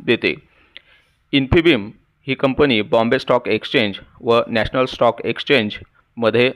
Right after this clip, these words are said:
लिस्टेड आहे. त्याचबरोबर आयपीओ फाईल करणारी Infibeam ही भारतातील पहिली ई-कॉमर्स प-, कंपनीसुद्धा बनलेली आहे. तिसऱ्या नंबरवर आहेत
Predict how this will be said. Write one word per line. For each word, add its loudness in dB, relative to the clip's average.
लिस्टेड -2
आहे. 2
त्याचबरोबर 2
आयपीओ 2
फाईल 0
करणारी 0
Infibeam 0
ही 0
भारतातील -2
पहिली 0
ई-कॉमर्स 0
प-, -6
कंपनीसुद्धा -4
बनलेली 0
आहे. -2
तिसऱ्या 0
नंबरवर 4
आहेत 4